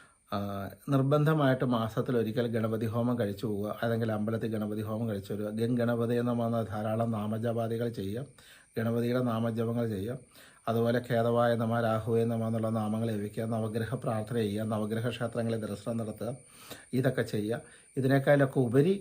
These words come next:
ധാരാളം ശൈവമാണ് ഇതെല്ലാം, ഈ ഗ്രഹങ്ങളെല്ലാം.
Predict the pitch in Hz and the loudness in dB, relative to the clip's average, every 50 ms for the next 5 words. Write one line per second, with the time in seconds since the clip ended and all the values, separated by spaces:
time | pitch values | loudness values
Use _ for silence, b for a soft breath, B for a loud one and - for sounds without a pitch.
0 | - - - - - 127 127 120 117 120 123 123 127 131 135 139 139 123 104 - | -4 -14 -14 -8 -4 -2 2 4 4 6 6 8 8 8 10 10 8 6 4 2
1 | - - 110 117 123 135 143 135 117 117 120 113 107 98 104 110 120 123 - 123 | 0 2 2 4 4 4 4 4 4 4 2 0 0 -2 -2 -4 -4 -4 -4 -4
2 | 120 117 113 110 98 117 120 123 117 - 98 113 139 | -2 -2 0 0 0 -2 -2 -2 -2 -2 -2 -4 -6